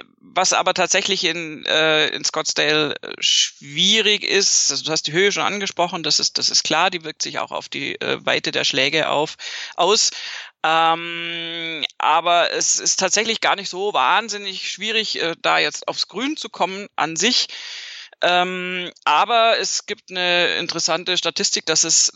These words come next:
äh, tatsächlich relativ schwierig ist, in die Nähe, äh, des Lochs zu kommen, also den Platz, äh, äh, den Ball auf dem Grün zu platzieren, aber eben auch sehr, sehr nah an der Fahne zu platzieren. Und,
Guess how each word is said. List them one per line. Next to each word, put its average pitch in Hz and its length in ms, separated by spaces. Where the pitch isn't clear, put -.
äh, 156 300
tatsächlich 170 500
relativ 165 380
schwierig 185 340
ist, 175 160
in 170 100
die 165 100
Nähe, 151 500
äh, 135 360
des - 180
Lochs - 360
zu - 100
kommen, 160 560
also 143 240
den 147 240
Platz, - 440
äh, 147 260
äh, 156 120
den 147 200
Ball 165 220
auf - 180
dem 165 80
Grün 190 180
zu 190 100
platzieren, 208 520
aber - 220
eben - 180
auch - 180
sehr, 160 220
sehr 156 100
nah 160 300
an 170 140
der 156 120
Fahne 202 260
zu 160 140
platzieren. 131 640
Und, 143 400